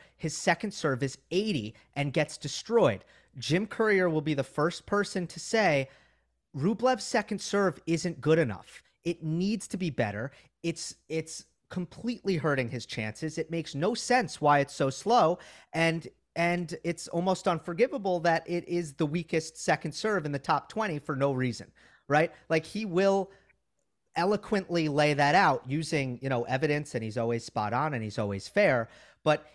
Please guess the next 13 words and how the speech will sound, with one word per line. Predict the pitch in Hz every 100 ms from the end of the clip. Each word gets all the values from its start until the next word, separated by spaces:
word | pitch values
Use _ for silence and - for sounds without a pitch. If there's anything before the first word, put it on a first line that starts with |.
| _
is | - 220 226
Roger | 190 185 180 180
Federer | - 151 156
going | 143 139 139
to |
say, | 135 - 123 120
"This | 113 113 170
guy's | - 175 151
second | - 147 - 131
serve | - 127 117
is | 113
a | -
problem. | - 170 190 190 196 202